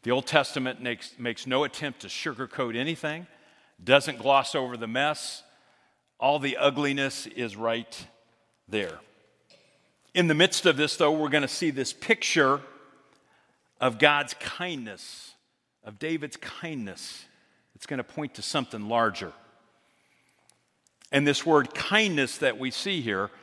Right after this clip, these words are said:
there's a Hebrew word, hesed, which runs throughout the Old Testament that is one of the primary descriptors of the very character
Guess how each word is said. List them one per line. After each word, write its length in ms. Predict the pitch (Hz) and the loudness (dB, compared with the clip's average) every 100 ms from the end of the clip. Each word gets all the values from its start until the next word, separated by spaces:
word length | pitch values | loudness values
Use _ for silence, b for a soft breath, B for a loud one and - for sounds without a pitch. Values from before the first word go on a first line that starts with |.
| b b b b _ _ _ _ _ _ _ _ _ _ | b b b b _ _ _ _ _ _ _ _ _ _
there's 200 | 123 117 | -6 -4
a 60 | 120 | -4
Hebrew 440 | - 180 143 139 | -2 -2 0 0
word, 360 | 127 123 120 110 - | 2 4 4 2 -8
hesed, 460 | - 156 - 107 82 - _ _ _ _ _ _ - | -2 -2 -2 -6 -8 -16 _ _ _ _ _ _ -10
which 200 | 117 131 | -8 -4
runs 360 | 127 143 135 | 2 2 2
throughout 420 | - 143 139 151 151 | -4 2 4 4 2
the 80 | |
Old 240 | 131 123 120 | 0 -2 -2
Testament 560 | 143 127 - 110 110 | -2 -2 -4 -8 -6
that 160 | - 120 | -4 -2
is 200 | 110 - B B B _ | -2 -6 B B B _
one 200 | 143 151 | 2 4
of 80 | 127 | 2
the 80 | |
primary 680 | - - 190 185 175 156 143 | -2 0 6 6 6 4 2
descriptors 760 | 110 139 - 214 - 147 123 135 | 0 -4 0 2 2 -2 -4 -6
of 100 | 110 | -6
the 80 | 117 | -2
very 240 | 143 131 | 0 -2
character 760 | - - 185 117 - 110 95 | -4 0 2 2 -2 -6 -6